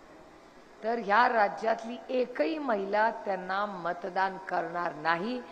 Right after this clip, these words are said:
कारण महाविकास आघाडी तुमच्या अकाउंटला तुम्हाला लाईनीत बनवून पैसे नाही मागणार,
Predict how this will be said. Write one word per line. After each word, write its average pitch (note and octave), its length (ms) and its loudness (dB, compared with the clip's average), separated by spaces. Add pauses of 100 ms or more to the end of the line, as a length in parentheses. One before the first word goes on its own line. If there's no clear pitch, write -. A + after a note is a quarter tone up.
(340)
कारण F#3+ 280 4
महाविकास B3 760 8
आघाडी G3+ 520 0
तुमच्या G3 460 -6 (100)
अकाउंटला A#3 800 0 (480)
तुम्हाला A3 320 2
लाईनीत G#3+ 420 2
बनवून A3+ 340 -2
पैसे A#3 400 -4
नाही A#3 220 0
मागणार, G#3 420 0